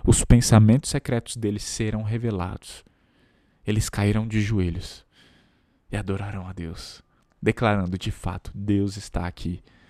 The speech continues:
no meio de vocês." Nós somos uma comunidade que proclama o evangelho, nos reunimos centrados no evangelho, ok? E queremos que viver essa experiência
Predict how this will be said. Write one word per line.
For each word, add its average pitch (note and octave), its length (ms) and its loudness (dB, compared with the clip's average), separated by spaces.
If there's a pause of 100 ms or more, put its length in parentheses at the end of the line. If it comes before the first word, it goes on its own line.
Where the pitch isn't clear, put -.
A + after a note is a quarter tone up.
(120)
no A2 120 -6
meio F2+ 320 -6 (880)
de - 120 -10
vocês." - 580 -12 (560)
Nós A2 240 8
somos A#2 240 6
uma G#2+ 160 4
comunidade G#2 560 0
que - 80 -6
proclama G#2 500 4
o G2+ 40 2
evangelho, G2 500 -2
nos G2 160 -4
reunimos A2 800 0
centrados G2 560 0
no G2+ 80 2
evangelho, G2+ 480 0 (920)
ok? F#2 320 -2 (920)
E G#2 80 -4
queremos F#2 880 0 (240)
que A#2 280 -4 (320)
viver A2 520 0
essa G2 200 -4
experiência G2+ 680 -2